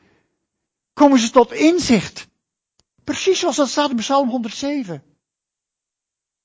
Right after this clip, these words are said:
Ik denk dat die ouders heel veel gebeden hebben, of de familie. En God op zijn tijd schenkt genade, reddende genade. Maar weet u, als u genade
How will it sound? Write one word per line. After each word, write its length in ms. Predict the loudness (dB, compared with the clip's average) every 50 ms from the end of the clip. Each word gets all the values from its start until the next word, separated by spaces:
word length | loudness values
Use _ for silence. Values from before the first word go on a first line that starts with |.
| _ _ _ _ _ _
Ik 320 | _ _ -20 -12 -4 -2
denk 120 | -2 0 0
dat 100 | -2 -2
die 80 | -2
ouders 240 | -2 -2 -2 -4 -2
heel 160 | -2 -2 -2
veel 120 | -2 -4 -6
gebeden 440 | -6 -4 -2 -2 -2 -2 -2 -2
hebben, 180 | -4 -4 -4 -6
of 80 | -8 -6
de 120 | -6 -6
familie. 540 | -4 -4 -2 -2 0 0 0 -2 -4 -6 -10 _ _ _ _ _ _ _ _ _ _ _ _ _ _ _ _ _ _ _ _ -8
En 200 | -4 -4 -4 -2
God 240 | 0 0 0 0
op 100 | 0 -4
zijn 420 | -6 -8 -4 0 0 2 2 0 -2
tijd 480 | -2 -4 -2 -2 -4 -8 -10 -14 -20 _ _ _ _ _ _ _ _ _ _ _ _ _ _ _ _ _ _ _ _ _ _ _ _ _ _ _ _ _ _ _ _ _ _ _ _ _ _ _
schenkt 420 | _ _ -12 -8 -6 -6 -6 -8 -10
genade, 560 | -10 -6 -4 -4 -4 -4 -8 -10 -8 -8 -6
reddende 920 | -4 -2 0 2 6 8 8 8 8 6 2 2 2 2 0 0 -2 -6 -12 _ _ _ _ _ _
genade. 800 | _ -20 -12 -6 -4 -2 -2 -2 -4 -6 -6 -10 -14 -16 -18 -18 _ _ _ _ _ _ _ _ _ _ _ _ _ -20 -20 -20 -20 -18 -6
Maar 180 | -4 -2 -2 2
weet 280 | 4 4 4 4 2
u, 260 | -4 -8 -10 -10 -14 -18 _ _ _ _ _ _ _ _
als 280 | _ _ 0 0 0 0
u 80 | -2 -2
genade 640 | -2 -2 2 4 4 4 4 0 -4 -6 -8 -10